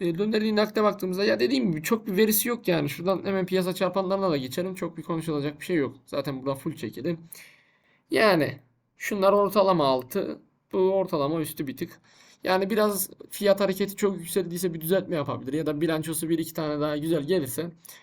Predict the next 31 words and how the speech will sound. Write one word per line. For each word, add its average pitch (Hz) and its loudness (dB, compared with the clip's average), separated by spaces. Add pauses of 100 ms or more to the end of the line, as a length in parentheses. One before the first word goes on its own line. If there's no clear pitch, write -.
(160)
rakip 180 2
analizine 156 2
de 131 0
bakalım 127 -4
en 127 -2
son 156 -6
holdingler 135 -2
bazında 123 0
da. 185 0 (360)
Ucuz 233 -2
duruyor. 196 8
Hissemiz 226 2
güzel 220 2
duruyor. 143 -2
İştiraklerini 214 0
de 131 2
beğendim. 131 -2 (680)
Yani 185 2
ben, 226 6
e, 190 -8
fena 233 2
değil. 196 4 (800)
Bin 220 0
Yatırımlar 180 4
Holding 214 0
bu - -8
şekilde. 135 0
Şimdi 170 -4
diğer 160 4
hissemize 117 -2
geçelim. 135 -6